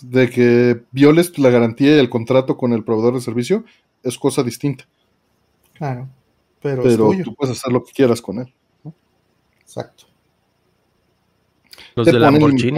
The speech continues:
Speaker 1: limitantes,
Speaker 3: ¿no?
Speaker 1: ¿no? ¿Mm?
Speaker 3: Lo-, lo-, no, los de, mm, ay, ¿cómo se llama? Mm, mm,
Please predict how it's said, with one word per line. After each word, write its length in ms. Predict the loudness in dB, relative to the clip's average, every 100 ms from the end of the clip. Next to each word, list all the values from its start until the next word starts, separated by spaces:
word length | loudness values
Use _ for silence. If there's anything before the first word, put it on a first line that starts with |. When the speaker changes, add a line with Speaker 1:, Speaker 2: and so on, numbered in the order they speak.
| 0
Speaker 1:
limitantes, 40 |
Speaker 3:
¿no? 240 | 0 -2 -2
Speaker 1:
¿no? 100 | -6 _ _ _
¿Mm? 120 | -6 -6 -8
Speaker 3:
Lo-, 220 | -20 -20 -20
lo-, 520 | -20 -20 -20 _ -16 -14 -2
no, 180 | 2
los 280 | 4 2 0
de, 460 | 2 2 2 0 -2
mm, 220 | -4 -10 -14 _ _
ay, 200 | -14 -12
¿cómo 180 | -12 -14
se 100 | -14
llama? 200 | -16 -16 _ _ _ _ _ -20
Mm, 460 | -16 -14 -14
mm, 40 | -14